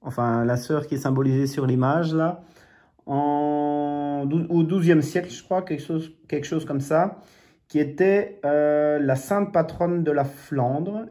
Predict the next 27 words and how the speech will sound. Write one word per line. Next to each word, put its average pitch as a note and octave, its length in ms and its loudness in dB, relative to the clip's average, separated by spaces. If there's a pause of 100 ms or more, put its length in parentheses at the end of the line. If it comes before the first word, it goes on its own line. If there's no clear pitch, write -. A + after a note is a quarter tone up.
(120)
et C3+ 180 -2
qui - 160 -4
a C3+ 80 2
dédié E3 480 4
sa F3+ 140 0
vie D3 160 2
au C3 60 0
Christ. - 460 -8 (800)
Euh, A#2+ 840 2
et B2+ 160 2
donc, C#3 280 2
elle A#2+ 120 6
a B2+ 60 6
fait C#3 220 0
vœu C3 320 4
de C3 280 2
silence. B2+ 760 -2 (460)
Et A#2+ 120 -2
pour A#2+ 340 -10
ça, - 420 0
elle B2+ 80 0
est A#2+ 60 2
partie D3+ 680 -2
vivre C#3 420 -2
dans B2 160 0
une B2 160 2
abbaye C3 720 0